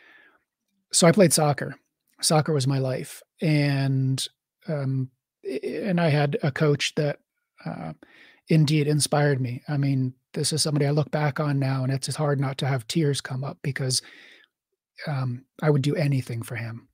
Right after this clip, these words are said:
He was that kind of a, you know, that kind of person. So, um, at, at age about sixteen, he said, "Well, I'm putting on some summer camps." And he grabbed a handful of us off of the team and <laughs> said, "You're, you're coming to work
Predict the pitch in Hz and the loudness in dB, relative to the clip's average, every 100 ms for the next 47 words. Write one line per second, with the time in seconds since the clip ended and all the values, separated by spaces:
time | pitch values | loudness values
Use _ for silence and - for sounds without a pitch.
0 | _ - 131 131 120 123 131 123 117 - | _ -6 -2 -2 -4 -4 -4 -4 -8 -10
1 | _ - 131 139 160 147 127 139 139 131 | _ -6 -4 -4 -4 -6 -6 -6 -8 -10
2 | - _ _ _ _ _ _ - - - | -14 _ _ _ _ _ _ -14 -6 2
3 | 175 160 - - - - _ 370 175 160 | 4 4 -2 -18 -18 -20 _ 4 6 6
4 | 151 - _ _ _ _ _ _ _ - | 4 -2 _ _ _ _ _ _ _ -2
5 | 403 381 - - 359 208 - - 175 160 | 0 -2 -4 -4 4 4 4 2 4 4
6 | 160 - 254 160 - 185 - - 185 180 | 4 2 2 4 4 2 0 4 6 8
7 | 180 165 - 147 151 160 - 185 185 175 | 6 6 2 2 2 4 4 6 4 4
8 | 190 214 214 190 160 156 151 - - 143 | 4 6 6 6 6 4 4 0 -2 0
9 | 139 139 156 147 131 - - 143 160 160 | 2 4 4 2 0 -6 0 2 4 2
10 | 156 147 143 143 - 147 131 135 131 220 | 2 0 2 0 0 0 0 -2 2 6
11 | 165 165 180 - 131 - 185 175 180 175 | 6 6 6 4 4 0 4 4 6 4
12 | 196 190 180 180 214 180 - | 4 4 6 6 4 2 -2